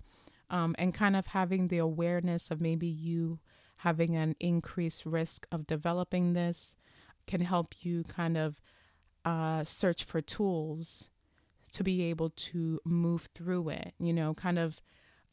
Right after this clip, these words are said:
be aware of it, get the support and help you need, and move through it so you aren't completely disengaged, um, from the things that normally bring you happiness and joy.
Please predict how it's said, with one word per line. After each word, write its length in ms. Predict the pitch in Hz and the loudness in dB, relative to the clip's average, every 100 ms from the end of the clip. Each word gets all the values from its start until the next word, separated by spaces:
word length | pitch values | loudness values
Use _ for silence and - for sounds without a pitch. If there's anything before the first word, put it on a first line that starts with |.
| - | -4
be 200 | 190 202 | 2 4
aware 340 | 185 180 185 196 | 4 4 4 4
of 160 | 202 | 4
it, 240 | 220 233 - - | 2 2 -2 -4
get 200 | 180 - | -4 -2
the 80 | |
support 360 | 175 180 - 170 | -2 -2 0 0
and 120 | 170 | 0
help 260 | 175 160 - | -2 -4 -2
you 100 | 175 | 0
need, 380 | 185 185 185 - | 2 2 0 0
and 280 | 165 165 156 | -2 -2 -2
move 460 | 170 175 175 175 | 0 4 4 2
through 320 | - 170 165 165 | 0 -2 0 0
it 180 | 165 | -2
so 480 | - - 160 156 156 151 - - - | -4 -4 -2 0 -2 -4 -14 -20 -12
you 240 | 170 165 165 | -4 0 2
aren't 460 | 170 165 165 - | 4 4 2 -2
completely 560 | - 170 156 160 - 165 | -4 -2 -2 -4 -4 -4
disengaged, 960 | 156 156 - 160 151 151 151 156 - - _ _ _ - | -2 -4 2 2 2 0 0 -2 -6 -12 _ _ _ -6
um, 260 | 160 147 147 | -2 0 0
from 220 | - 160 | 0 -2
the 140 | 151 | 0
things 340 | 160 160 156 160 | -2 0 0 0
that 320 | 156 147 139 - | -2 -4 -6 -6
normally 520 | - 160 156 151 156 | 0 2 4 2 2
bring 320 | 156 156 151 151 | 0 -2 0 0
you 320 | 147 147 160 - | 0 -2 -4 -8
happiness 520 | - - 156 143 143 165 | -10 -6 -2 -2 -4 -2
and 160 | 139 | -2
joy. 320 | 139 147 143 | -2 -4 -6